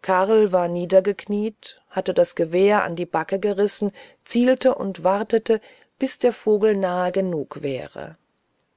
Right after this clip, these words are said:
»Du hast das Weibchen heruntergeholt«, sagte er, »und das Männchen wird nun nicht von hier weichen.« Und in der Tat blieb es da.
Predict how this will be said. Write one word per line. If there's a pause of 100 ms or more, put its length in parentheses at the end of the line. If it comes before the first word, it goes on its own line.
(420)
»Du
hast
das
Weibchen
heruntergeholt«,
sagte
er, (320)
»und
das
Männchen
wird
nun
nicht
von
hier
weichen.« (920)
Und
in
der
Tat
blieb
es
da.